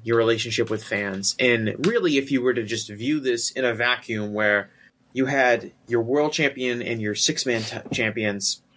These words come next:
just lose the title without any explanation whatsoever, it would be a completely terrible business idea and completely absurd to even suggest that's how you would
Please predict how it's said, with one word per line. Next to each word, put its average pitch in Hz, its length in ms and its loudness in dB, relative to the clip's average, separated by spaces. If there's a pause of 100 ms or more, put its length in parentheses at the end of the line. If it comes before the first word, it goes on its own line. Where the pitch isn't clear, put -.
just - 240 0
lose 131 240 -2
the 135 80 0
title 123 280 0
without 107 300 -2 (180)
any 185 320 0
explanation 131 640 0
whatsoever, 110 840 0 (340)
it 139 240 2 (140)
would 123 180 -2
be 123 320 2 (100)
a 120 60 -6
completely 131 720 0 (320)
terrible 131 520 2
business 110 400 0
idea 101 560 0 (340)
and 110 460 2
completely 156 300 0
absurd 127 400 2
to - 80 -14
even 117 140 -8
suggest 113 600 0
that's 107 180 2
how 117 80 0
you 98 180 2
would - 140 -6